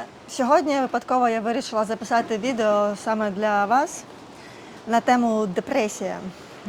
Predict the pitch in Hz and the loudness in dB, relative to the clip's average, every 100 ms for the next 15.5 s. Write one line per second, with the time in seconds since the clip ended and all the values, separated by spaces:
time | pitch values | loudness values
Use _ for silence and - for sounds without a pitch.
0 | 175 220 226 220 - 247 247 - 226 190 | 2 4 4 2 -2 0 0 0 -4 -4
1 | 190 - - - - - - - - - | -6 -10 -20 -20 -20 -20 -20 -20 -20 -20
2 | - 214 214 202 277 294 339 339 277 269 | 0 4 4 4 4 6 6 6 4 4
3 | 269 - 254 247 233 240 - - - - | 4 6 8 8 6 2 -4 -14 -18 -18
4 | - - - - - 214 226 233 285 359 | -18 -18 -10 -10 0 4 8 6 4 -2
5 | 392 - - - - - - - - - | -4 -12 -20 -20 -20 -20 -20 -20 -20 -16
6 | - - - - - - - 233 247 233 | -16 -14 -18 -18 -18 -2 4 8 8 6
7 | 226 220 226 208 294 262 247 277 285 - | 2 2 0 -2 -2 0 0 -4 -16 -20
8 | - - - 214 233 - 277 302 269 214 | -20 -20 -6 -4 -4 -4 0 2 2 2
9 | 240 254 262 277 240 208 302 277 185 202 | 2 4 4 2 0 4 4 4 2 -4
10 | 220 - - - - - - - - - | -10 -18 -20 -20 -20 -20 -18 -18 -6 -2
11 | 226 277 - 247 208 226 233 269 220 202 | 2 2 2 0 2 4 6 4 2 0
12 | 233 285 262 233 - 185 170 180 - - | 0 2 2 0 -2 -6 -6 -12 -16 -18
13 | - - - - - - - 240 339 349 | -18 -18 -20 -20 -20 -6 0 4 4 2
14 | 226 247 302 302 247 247 277 285 - 233 | 2 4 6 6 6 4 4 2 -2 -4
15 | 233 - 277 247 208 | -4 0 4 4 4